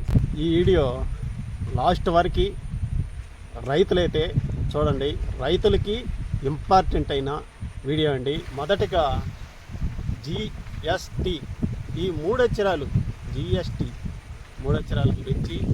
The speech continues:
మీకైతే తెలియజేస్తానండి. జీఎస్టీ అంటే మానవుడు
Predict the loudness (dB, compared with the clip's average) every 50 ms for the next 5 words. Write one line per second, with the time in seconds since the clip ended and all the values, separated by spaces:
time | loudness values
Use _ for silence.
0 | 0 0 0 0 0 0 -2 -4 -4 -2 -2 -2 -2 -2 -2 -2 -2 -2 -6 -8
1 | -10 -2 0 0 0 0 -2 -4 -2 -2 -2 -2 -2 -4 -4 -4 -6 -8 -8 -8
2 | -8 -8 -8 -8 -8 -10 -10 -12 _ _ _ _ _ _ _ -18 -16 -14 -14 -14
3 | -16 -14 -14 -8 -4 0 2 4 4 4 2 0 -2 0 0 2 0 0 -4 -6
4 | -4 -4 -4 -6 -8 -12 -16 -16 -16 -18 -16 -14 -10 -8 -4 -2 0 2 2 2
5 | 4 4 2 2 2 -2 -4 -4